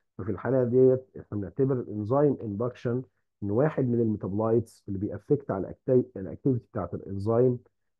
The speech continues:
آه، ي-، يأثر عليه بانه يحصل له جين اكسبريشن علشان يتكون، فده بنسميها الانزيم اندكشن.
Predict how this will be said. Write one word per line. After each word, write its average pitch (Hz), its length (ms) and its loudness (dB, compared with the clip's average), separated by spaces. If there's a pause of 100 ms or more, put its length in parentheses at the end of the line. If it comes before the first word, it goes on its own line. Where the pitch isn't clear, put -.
(220)
آه، 104 320 -4
ي-، 104 280 -2
يأثر 120 720 0
عليه 113 380 2
بانه 127 720 -2
يحصل 131 300 -4
له 120 180 0
جين 123 280 0
اكسبريشن 120 720 -2 (400)
علشان 120 480 0 (100)
يتكون، 101 480 -4 (120)
فده 95 160 -6
بنسميها 113 760 -2 (280)
الانزيم 107 640 -2 (140)
اندكشن. 151 520 0